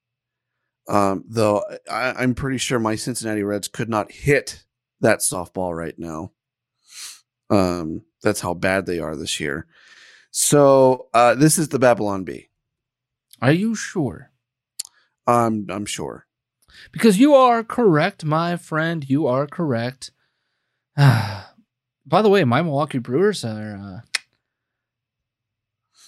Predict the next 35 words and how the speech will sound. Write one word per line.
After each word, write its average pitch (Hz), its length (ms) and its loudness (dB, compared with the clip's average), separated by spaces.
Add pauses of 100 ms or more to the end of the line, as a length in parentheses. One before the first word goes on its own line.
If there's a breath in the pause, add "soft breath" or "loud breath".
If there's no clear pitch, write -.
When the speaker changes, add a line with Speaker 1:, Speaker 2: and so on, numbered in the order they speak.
Speaker 2:
are 117 60 0
starting 180 420 2
to 151 60 4
Speaker 1:
They're 139 100 6
better 175 260 4
than 214 100 0
the 202 80 6
Reds. - 520 2 (340)
Speaker 2:
starting 233 340 2
to 196 60 -4
play 185 200 -2
better. 117 280 -2
Now, 180 280 4
of 139 100 -2
course, 147 260 2 (360)
they 123 140 2
did 113 360 -4
just - 300 -6 (360)
beat 120 160 2
the - 60 -16
crap - 260 0
out 113 60 -12
of 98 80 -14
the 87 40 -18
Pirates, 110 440 -4
and 107 120 -12
that's 110 220 -10
not 107 260 -8 (200)
saying 104 400 -2
much. - 340 -20 (380)
Speaker 1:
No, 113 420 0
Speaker 2:
Either. 113 240 4
Speaker 1:
no, 80 60 -6
it's - 180 -14
not. 78 240 -12